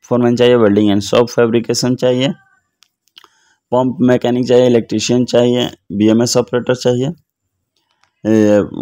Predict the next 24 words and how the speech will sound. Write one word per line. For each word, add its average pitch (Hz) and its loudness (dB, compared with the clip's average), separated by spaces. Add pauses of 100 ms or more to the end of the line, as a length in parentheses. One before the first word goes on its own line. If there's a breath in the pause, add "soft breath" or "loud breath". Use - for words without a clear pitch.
फायर 139 2
सेफ्टी 135 -2
टेक्नीशियन 120 -2
चाहिए, 113 2
व्हीसल, 120 2
अ, 113 2
फैब्रिकेटर 117 0
चाहिए, 120 0
एनडीटी 110 -2
टेक्नीशियन 123 -6
चाहिए, 127 -2 (640)
एनडीटी, 113 -2
ए, 113 -2 (480)
ए, 113 2
स्टील 127 0
इलेक्ट्रीशियन 120 0
चाहिए। 113 2
बहुत 151 2
सारी 151 2
वैकेंसी 135 0
आई 131 4
हुई 131 2
है 127 0
फ्रेंड 131 -4